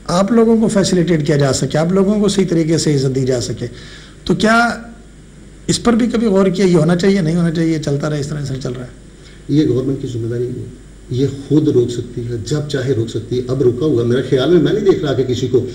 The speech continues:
Speaker 2: جب کیمپ، انہوں نے بارڈروں پہ کیمپ لگائے تھے، جو بھی آد-، آدمی آ رہا تھا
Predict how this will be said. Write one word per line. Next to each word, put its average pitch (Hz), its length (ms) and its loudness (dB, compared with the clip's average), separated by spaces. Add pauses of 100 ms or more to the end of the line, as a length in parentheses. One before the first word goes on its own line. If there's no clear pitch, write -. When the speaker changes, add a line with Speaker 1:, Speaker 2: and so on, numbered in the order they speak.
(340)
Speaker 2:
جب 147 180 0 (240)
کیمپ، 170 360 0 (160)
انہوں 160 240 2
نے 165 100 2
بارڈروں 123 380 2
پہ 151 120 0
کیمپ 135 160 -2
لگائے 98 380 -2
تھے، 98 100 -8 (1040)
جو 117 260 4
بھی 175 180 4
آد-، - 260 -2
آدمی 127 320 0
آ 101 140 -2
رہا 110 100 -2
تھا 92 220 -8